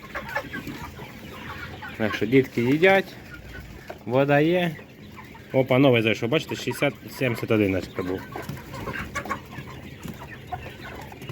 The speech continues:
Ну, хто, хто? О, щось там на вулиці дує.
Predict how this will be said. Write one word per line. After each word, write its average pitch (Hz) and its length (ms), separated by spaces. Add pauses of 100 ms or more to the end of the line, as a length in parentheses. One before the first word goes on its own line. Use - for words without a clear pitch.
(760)
Ну, 165 220
хто, 147 300
хто? 131 340 (1900)
О, 117 100
щось 120 200
там 127 140
на 120 100
вулиці 123 360
дує. 92 280